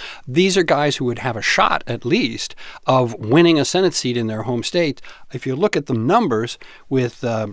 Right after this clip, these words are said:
with twenty-two Republican seats on the ballot, but you gotta have somebody to beat those people. The Democrats have only got maybe six or seven shots, and they're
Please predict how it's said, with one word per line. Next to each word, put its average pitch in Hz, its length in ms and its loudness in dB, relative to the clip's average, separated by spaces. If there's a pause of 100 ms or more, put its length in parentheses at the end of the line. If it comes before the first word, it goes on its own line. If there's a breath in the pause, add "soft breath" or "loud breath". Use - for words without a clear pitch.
with 120 300 -2
twenty-two 147 680 4
Republican 139 520 2
seats 156 320 -2
on 135 200 2
the 117 60 0
ballot, 139 360 2
but 139 180 -4
you 127 60 -6
gotta 139 260 0
have 123 320 -2
somebody 123 480 -2
to 110 80 -4
beat 156 320 0
those 123 240 0
people. 113 400 -6 (400 loud breath)
The 135 100 -6
Democrats 202 460 0
have 120 140 -2
only 135 200 4
got 110 200 -2
maybe 117 340 2
six - 380 -6
or 104 60 -10
seven 92 420 -8
shots, - 440 -8
and 110 200 -4
they're 110 100 -6